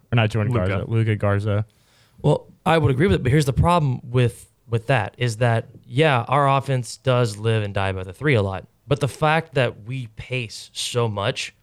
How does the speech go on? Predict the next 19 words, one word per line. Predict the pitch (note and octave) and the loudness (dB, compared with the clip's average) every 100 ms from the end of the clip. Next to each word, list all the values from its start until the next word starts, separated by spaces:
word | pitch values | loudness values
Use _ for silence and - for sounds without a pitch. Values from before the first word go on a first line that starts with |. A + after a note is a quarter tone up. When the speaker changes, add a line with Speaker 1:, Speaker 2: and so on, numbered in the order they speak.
| _ - | _ -4
Speaker 3:
Luka | D3+ D4 - B3+ | 0 0 -2 -4
Garza | B2+ D3+ G3 C#3 A#2+ G#2 - | 0 2 2 2 0 0 -4
is | A#2+ | -4
not | A2+ B2 C3+ | -4 -2 -2
athletic. | A#2 A2 G#2+ G2+ - _ _ _ _ _ _ _ - | -2 -4 -8 -12 -14 _ _ _ _ _ _ _ -4
The | C#3+ | -2
dude | C#3+ A3 G#3 | 2 2 2
is | D#3 | 2
not | D3+ D3 | 0 0
athletic. | C3+ A#2 A2+ F#2+ F#2 _ | 0 -2 -4 -8 -10 _
So | - D3+ C#3+ - | -2 2 2 2
Iowa, | D3 A3 B3 F#3 D3 - _ _ _ | 2 4 4 4 2 -2 _ _ _
and | F#3 G3+ | -4 -4
look | A3+ A2 | -4 -6
at | G#2 | -8
it, | - _ _ _ _ _ | -16 _ _ _ _ _
their | F3 E3+ | -4 -4
starting | - A3 G3+ | 0 0 2
lineup, | F#3 D#3+ A2 | 2 0 -2